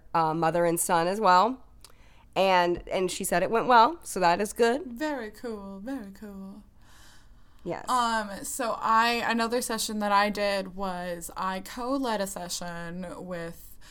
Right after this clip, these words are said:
Speaker 2: one of my friends and, uh, fellow member of the junior board, Liz Schaefer. She's very cool.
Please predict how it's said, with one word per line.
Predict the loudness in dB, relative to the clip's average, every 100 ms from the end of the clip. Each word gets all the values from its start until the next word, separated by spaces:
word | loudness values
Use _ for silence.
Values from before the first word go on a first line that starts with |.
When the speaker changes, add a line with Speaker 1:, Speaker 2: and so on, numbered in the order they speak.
| -20 -20 -8
Speaker 2:
one | -4 -2
of |
my | 0 2 0
friends | -2 -4 -2 0 -2 -4 -8 -10
and, | -10 -10 -8 -8 -10 -12 -10
uh, | -10 -10
fellow | -4 0 0
member | 0 -2 -2 -2
of | -4
the | -8
junior | -12 -10 -10 -10
board, | -10 -6 -4 -2 -4 -4 -8 -14
Liz | -16 -14 -8 -6 -6 -8 -8
Schaefer. | -8 -8 -10 -6 -4 -2 -4 -8 -20 -18 -12
She's | -10 -8 -10 -12 -16
very | -12 -8 -8 -8
cool. | -8 -8